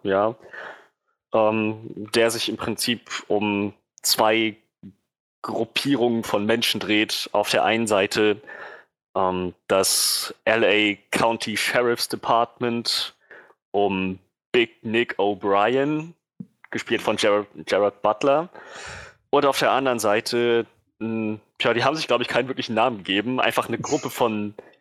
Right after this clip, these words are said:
von Kriminellen, von, von, von, von Einbrechern, ziemlich professionellen Bankräubern, die sich dann auch im Laufe des Films ein sehr hohes Ziel stecken und dann spielt so, sozusagen die eine Gruppe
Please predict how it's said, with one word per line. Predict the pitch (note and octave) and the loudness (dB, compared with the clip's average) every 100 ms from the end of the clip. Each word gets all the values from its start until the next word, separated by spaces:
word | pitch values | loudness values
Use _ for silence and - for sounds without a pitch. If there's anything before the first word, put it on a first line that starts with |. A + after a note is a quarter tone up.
| - | -12
von | G#2+ | -8
Kriminellen, | B2+ A2 A#2+ B2+ A#2+ | -2 0 2 2 0
von, | - G#2 G2+ | -4 -6 -6
von, | - G2+ | -8 -10
von, | F#2+ - G2 | -10 -12 -10
von | - F#2+ - - | -8 -8 -6 0
Einbrechern, | B2+ C#3+ A2+ A#2 B2+ A#2 | 0 2 2 2 0 0
ziemlich | C3+ B2 | -2 -2
professionellen | B2 A#2 G#2 G2+ G#2 A2+ A#2+ A2+ A2 - - _ _ | -4 -4 -2 0 2 2 2 -2 -6 -12 -20 _ _
Bankräubern, | A2 G#2+ G#2+ B2+ F#2 G#2 A2 A2 G#2+ A2 A2 - _ _ _ _ _ _ | -6 0 0 0 0 2 4 4 2 0 -6 -10 _ _ _ _ _ _
die | A2+ A#2 A2+ A2+ | -8 -6 -4 -4
sich | G#2+ A2+ G#2 - | -2 -2 -2 -2
dann | G#2 G#2 G#2+ - - _ - - | 0 0 -2 -8 -16 _ -8 -4
auch | G#2+ - | -4 -2
im | A#2 | 0
Laufe | G#2+ G#2+ | 2 2
des | G2+ | -2
Films | - A2 G#2+ | 0 0 0
ein | E2+ G2 | 0 2
sehr | G#2 G2+ | 2 2
hohes | G#2 G2+ - | 0 -2 -2
Ziel | A#2+ A2 | -2 -2
stecken | - G2+ A2+ G2 | 0 0 0 -2
und | F#2 | 0
dann | G2 | 0
spielt | F#2+ - A#2+ A2+ | 0 0 0 0
so, | - G2+ - | 0 -4 -6
sozusagen | - - F2+ | -6 -2 -2
die | F2 | 0
eine | - F#2+ | 0 0
Gruppe | - G2+ F#2 | -4 -2 -2